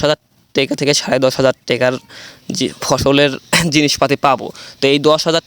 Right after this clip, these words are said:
টাকার জন্য আমরা আট হাজার টাকা ইনভেস্ট করে ফেলছি, কিন্তু চার মাস ধরে এখানে কষ্ট করে চার মাস পরে এক হাজার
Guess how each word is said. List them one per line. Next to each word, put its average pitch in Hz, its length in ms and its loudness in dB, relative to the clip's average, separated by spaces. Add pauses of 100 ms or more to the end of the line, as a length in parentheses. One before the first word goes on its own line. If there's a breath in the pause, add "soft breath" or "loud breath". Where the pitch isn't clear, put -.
(120)
টাকার 160 300 0
জন্য 127 180 4 (140)
আমরা 127 160 2 (180)
আট 135 120 0
হাজার 156 160 2 (120)
টাকা 131 200 0 (420)
ইনভেস্ট 143 360 0
করে 147 200 4
ফেলছি, 147 360 0
কিন্তু 151 280 2 (580 loud breath)
চার 143 160 4 (100)
মাস 127 140 -2 (160)
ধরে 135 220 2 (200)
এখানে 131 200 -4 (100)
কষ্ট - 220 -2 (140)
করে 123 160 0 (120)
চার 135 200 2
মাস 120 200 -2
পরে 131 140 4 (300)
এক 123 120 -2
হাজার 139 160 0